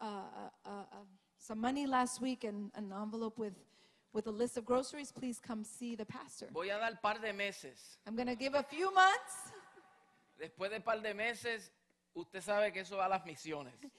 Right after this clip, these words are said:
Speaker 1: And after a few months, that's going towards missions if we don't have somebody to claim
Speaker 2: No, no,
Speaker 1: it.
Speaker 2: vamos a esperar, vamos a esperar,
Speaker 1: We're gonna
Speaker 2: ¿verdad?
Speaker 1: wait, we're gonna wait.
Speaker 2: Vamos a, a predicar la palabra del Señor.
Speaker 1: Let's preach the word of the Lord.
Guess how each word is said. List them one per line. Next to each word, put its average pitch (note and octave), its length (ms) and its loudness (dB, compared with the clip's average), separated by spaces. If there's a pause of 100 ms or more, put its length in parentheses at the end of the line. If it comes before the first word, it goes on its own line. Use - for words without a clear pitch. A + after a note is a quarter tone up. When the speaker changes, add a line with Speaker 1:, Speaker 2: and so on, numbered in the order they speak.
(160)
Speaker 1:
And B3+ 160 2
after D4 380 6
a - 40 8
few E4 200 2
months, D#4+ 280 2
that's C#4+ 160 0
going D4 260 6
towards B3 300 2
missions C#4 460 0
if A#3+ 120 -2
we A#3+ 80 0
don't B3 220 4
have A#3+ 160 -4
somebody B3 280 -2
to A#3 100 0
claim B3+ 220 2
Speaker 2:
No, A#3+ 60 4
no, A3 120 2
Speaker 1:
it. E3+ 40 2
Speaker 2:
vamos G3+ 260 2
a G3+ 80 2
esperar, C3 420 -2
vamos D#3 240 -6
a F3+ 40 -4
esperar, F3 320 0
Speaker 1:
We're A#3 60 0
gonna A#3+ 180 0
Speaker 2:
¿verdad? A3+ 80 2
Speaker 1:
wait, G#3 200 0
we're G#3+ 120 -4
gonna A#3 220 -2
wait. G#3+ 340 -4 (300)
Speaker 2:
Vamos C#4+ 300 4
a, A#3+ 300 8 (100)
a F#3+ 120 0
predicar G#3 420 2
la A3+ 160 4
palabra G3+ 420 6
del A3 180 2
Señor. E3+ 360 -8
Speaker 1:
Let's C4+ 200 -2
preach F4+ 280 0
the D#4+ 100 -6
word C4 200 -2
of A#3 60 -2
the A#3 80 2
Lord. D#4+ 340 -2